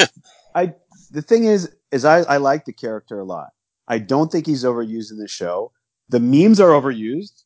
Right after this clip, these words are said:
Speaker 1: <laughs>
Speaker 2: but you can't control that. You can't control how people react to it. And it is, you know, when going back to talking about Disney being all about the product and selling, this is a, to me, a great combination of creating something that's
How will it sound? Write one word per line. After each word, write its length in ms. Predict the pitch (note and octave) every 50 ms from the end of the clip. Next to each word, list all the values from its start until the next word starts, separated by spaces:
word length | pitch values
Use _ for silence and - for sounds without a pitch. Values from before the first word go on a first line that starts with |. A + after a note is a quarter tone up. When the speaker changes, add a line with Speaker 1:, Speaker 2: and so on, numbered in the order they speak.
| _
Speaker 1:
<laughs> 640 | - - - - - - - D5 F5 - E5+ C#5+ D3 B2
Speaker 2:
but 180 | D#3+ F3 F3+
you 100 | G3 G#3
can't 240 | - - G#3+ G#3 F#3+
control 420 | - G3+ E3+ - - G3 A3+ B3+
that. 220 | G#3+ D3 A2 B2+ E3
You 60 | F#3+
can't 260 | - - A3 A3 G#3
control 340 | - E3+ C#3+ - - F#3+ F3+
how 140 | D#3+ D#3 D3+
people 300 | - - D#3 - D3 C3
react 380 | B2 B2 B2+ C#3 E3 E3+ _ -
to 100 | C3 A#2+
it. 80 | A#2 _ _ _ _ _ _ _ -
And 260 | E3 E3 F3 F3+ F3 E3 - _ -
it 160 | E3 E3+ F3+
is, 420 | F#3+ G3 G3+ G#3 G#3+ F#3 E3 - -
you 80 | E3 D3+
know, 80 | D3+
when 200 | D3+ D#3 D#3+ D#3
going 220 | D3 E3 F3+ E3+ D#3+
back 240 | D#3 D3+ D#3 D#3 -
to 60 | D3+
talking 260 | - D3 C#3+ C#3+ C#3+
about 220 | C#3 B2+ B2 A2
Disney 300 | A2 B2+ C3 C3 C#3 C3
being 220 | A#2+ C3 B2+ B2 A#2+
all 140 | A#2+ A#2+ A#2
about 180 | A2+ A#2 G#2+
the 80 | - -
product 440 | - - F#3+ F3+ F3+ F3 F3 D#3+ -
and 140 | - A2+ -
selling, 380 | - E3 D#3 D#3+ E3 E3 D#3+ _ _ _ _ _ _ -
this 320 | D3 F3 A3 C4 A#3+ - -
is 300 | - D#3+ D#3+ D#3 C#3+ C#3
a, 200 | C3+ B2+ A2+ A2+ _ _ _ _
to 80 | - C#3+
me, 460 | C#3+ E3 F#3 G3 G3 G3 G#3 G3 F3+ _ _ _ _ _ _ -
a 120 | C3 B2+
great 380 | A2+ F#2+ A#2+ C3+ D#3+ G3 G#3+ -
combination 920 | - F3+ F3+ - D3+ C#3 B2+ A#2 A#2 A#2+ A#2 - - C3 C3 C3 C3 C3 _ _ _ _ _ _ _ _
of 320 | - A#2 A2 G2+ F#2+ - _
creating 340 | - - D3 D#3 F3+ G#3 G#3
something 440 | - - E3+ D#3+ D#3 - D3+ C3+ A2+
that's 400 | A2 G#2+ G2 - - - -